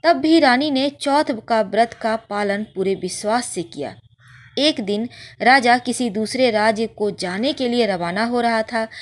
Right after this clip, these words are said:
उसने दासी रूपी बीरवती से पूछा,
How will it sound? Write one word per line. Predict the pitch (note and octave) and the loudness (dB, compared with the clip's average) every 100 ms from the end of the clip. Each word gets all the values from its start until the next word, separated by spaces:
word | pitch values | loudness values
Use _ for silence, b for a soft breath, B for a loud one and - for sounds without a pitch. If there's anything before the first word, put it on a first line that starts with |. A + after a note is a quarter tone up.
| B B | B B
उसने | D#4+ E4+ F#4 F4 | -4 -2 0 2
दासी | A3+ A3+ A3+ E4+ | 2 2 2 2
रूपी | D4 C4+ C#4 | 2 -2 -4
बीरवती | G#3 G3 D4 E4+ B3 A#3+ A3 | -4 0 2 4 2 -2 -4
से | G#3+ | -4
पूछा, | G3 C4 C#4 A#3+ A3 | -4 -4 -2 0 0